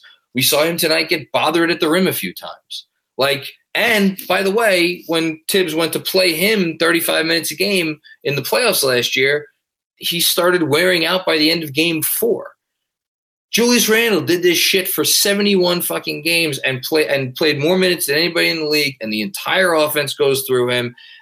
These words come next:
And then when you get to a game like this and people watch it, and again, I'm gonna use the term, casual fans will be like, "Oh, this fucking guy takes a bad shot here, or he turns it over there, he misses it." You know, I'm sorry, but,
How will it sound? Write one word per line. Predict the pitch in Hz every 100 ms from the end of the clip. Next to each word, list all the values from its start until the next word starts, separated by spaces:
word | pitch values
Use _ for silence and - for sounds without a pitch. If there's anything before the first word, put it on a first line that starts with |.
| -
And | 117
then | 123 120 120 123
when | 123
you | 117
get | 117 156 156
to | 160
a | 156
game | 147 147
like | 139 135 135
this | 127 120 - - - -
and | 104
people | 147 151 160
watch | 139 135 131 135
it, | 131 123 - 110
and | 110
again, | 110 175 131
I'm | 104
gonna | 98 - 104
use | 123 147
the | 156
term, | 190 160 101 95
casual | 131 139 156 175
fans | 170 196 190 143 120 123
will | 127
be | 156
like, | 175 208
"Oh, | 262 226 120 92 _ -
this | 214
fucking | - 208 202 196
guy | 208 208 151 92 - _ -
takes | 165 165
a | 151
bad | 170 180 -
shot | 175 170 143
here, | 165 165 160 147
or | 131
he | 120
turns | 156 165 151
it | 156
over | 156 147
there, | 143 151 147
he | 151
misses | 151 156
it." | - _ _ _ -
You | 202
know, | 196 - 180 -
I'm | 170 170
sorry, | - 104 92 87 -
but, | 131 120 117